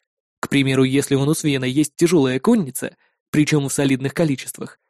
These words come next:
действовать нужно осторожно. Ну а если ополчение,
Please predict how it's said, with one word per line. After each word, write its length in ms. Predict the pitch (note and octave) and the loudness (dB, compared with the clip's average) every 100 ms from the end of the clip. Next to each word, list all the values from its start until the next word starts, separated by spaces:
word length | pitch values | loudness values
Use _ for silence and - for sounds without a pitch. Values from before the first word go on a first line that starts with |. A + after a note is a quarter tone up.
| _ _ - | _ _ -2
действовать 640 | D3+ G3+ - G#3+ G3+ - | 2 2 2 2 2 2
нужно 340 | D3+ C3 D3+ | 0 0 0
осторожно. 680 | E3 - G#3+ G3+ B2 - D#3+ _ _ _ _ - | -2 0 2 2 0 -6 -16 _ _ _ _ 2
Ну 240 | B3+ C4 | 4 4
а 60 | B3 | 4
если 280 | B3+ A3+ | 4 2
ополчение, 720 | A3 A3 A3 - C4 E3 - | 0 2 2 2 2 0 -4